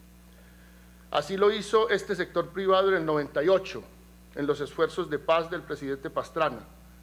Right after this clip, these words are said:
que frustrados y todo, permitieron empezar la recuperación de nuestra fuerza pública y la derrota internacional de las farc. O en el dos mil siete, cuando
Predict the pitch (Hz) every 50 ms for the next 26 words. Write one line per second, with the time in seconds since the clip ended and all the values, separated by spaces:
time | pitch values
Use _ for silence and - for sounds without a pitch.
0 | - - - - - - - - - 143 131 147 147 127 - - - 185 185 190
1 | 196 202 190 - - - 151 147 - - 165 160 160 156 160 160 156 - - -
2 | - - - - - - - - 147 135 123 135 127 - 147 156 151 170 165 151
3 | 139 139 - 131 120 - 151 147 147 147 147 147 - - - - - 151 139 135
4 | 131 135 - 117 - 131 127 117 - - 139 135 135 131 135 131 - - - -
5 | - - - - - - 147 139 139 127 - - 127 - 147 135 131 - 160 -
6 | - 160 156 147 156 151 151 - - 143 131 - - - - - - - - -
7 | - - - - 131 131 131 131 123 123 123 139 170 160 165 - - - - -
8 | - 143 120 127 127 123 123 117 - 131 131 127 127 131 127 127 123 117 - -
9 | 123 113 - - - - - - - - - - - - - - - - - -
10 | - - - - 160 160 160 165 165 175 170 175 208 202 180 - 226 233 214 202
11 | - - 131 131 135 147 147 147 139 143 143 143 139